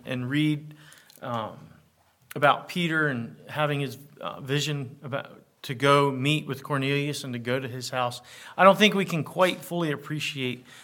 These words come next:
what exactly was going on there. We don't live, uh, in that time like the Ephesian church did, and,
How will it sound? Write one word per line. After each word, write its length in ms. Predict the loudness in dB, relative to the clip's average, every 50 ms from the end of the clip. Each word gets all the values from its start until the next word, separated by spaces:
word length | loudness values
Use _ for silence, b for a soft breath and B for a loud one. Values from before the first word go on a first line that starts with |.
| B B B
what 140 | 2 2 4
exactly 520 | 4 6 8 8 10 10 8 6 0 0 0
was 200 | 0 -2 -4 -4
going 380 | -4 0 2 2 4 2 2
on 280 | 0 0 0 0 -2 -4
there. 220 | -6 -10 -14 -18 -20 _ _ _ _ _ _ -20 -20 _ -20 _ _ _ _ _ _ _ -20 b b b b b b b b b b b
We 80 | 8 10
don't 200 | 10 10 10 10
live, 480 | 10 12 12 12 12 8 4 -4 -10 -12 -8 0 6
uh, 360 | 8 10 10 10 10 6 4 0
in 140 | 0 4 6
that 240 | 8 6 6 4 2
time 340 | 2 6 8 10 10 10 10
like 200 | 6 6 4 2
the 100 | 2 2
Ephesian 540 | 2 2 2 4 4 4 4 2 0 0 -2
church 520 | -4 0 6 6 6 6 6 2 -4 -2
did, 320 | 2 4 6 6 6 4
and, 220 | 0 -2 -4 -6